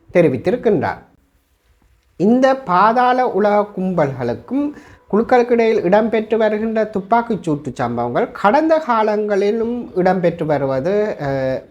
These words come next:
ம-, எல்லோரும் அறிந்ததே என்றும், இதனால்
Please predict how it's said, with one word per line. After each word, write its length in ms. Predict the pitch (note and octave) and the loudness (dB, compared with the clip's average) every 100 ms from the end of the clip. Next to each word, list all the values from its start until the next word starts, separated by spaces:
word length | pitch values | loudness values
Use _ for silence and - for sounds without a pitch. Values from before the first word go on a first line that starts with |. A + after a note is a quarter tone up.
| C#3 | -8
ம-, 340 | C#3 C3 B2+ | -4 -2 -2
எல்லோரும் 440 | C#3 D#3 D#3 D3 C#3 | 0 2 2 0 -2
அறிந்ததே 600 | C#3 E3 D#3+ C3+ C3 A2+ | 0 2 0 0 -2 -4
என்றும், 460 | A2+ A2+ G#3+ A#3+ - _ _ _ | -4 -4 -4 -6 -14 _ _ _
இதனால் 680 | D#3 G#3 C#4+ C#4+ E4 G4+ | 0 2 4 2 0 -2